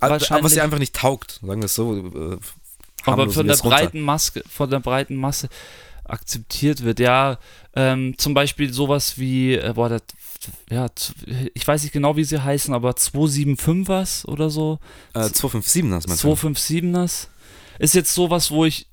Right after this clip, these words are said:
Speaker 2: auch teilweise oder auch, wo ich gar nicht, es gibt so manche Rap-Crews,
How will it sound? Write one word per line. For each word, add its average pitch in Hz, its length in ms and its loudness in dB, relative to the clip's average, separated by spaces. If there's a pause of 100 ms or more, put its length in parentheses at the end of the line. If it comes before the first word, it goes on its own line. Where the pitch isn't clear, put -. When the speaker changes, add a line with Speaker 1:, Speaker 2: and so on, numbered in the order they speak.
Speaker 2:
auch - 360 0
teilweise 151 520 2
oder 131 180 4
auch, 135 280 0 (440)
wo 147 120 2
ich - 120 -2
gar 147 200 2
nicht, 165 120 -4
es - 180 0
gibt - 180 -4
so 190 80 2
manche 180 640 2
Rap-Crews, 180 680 0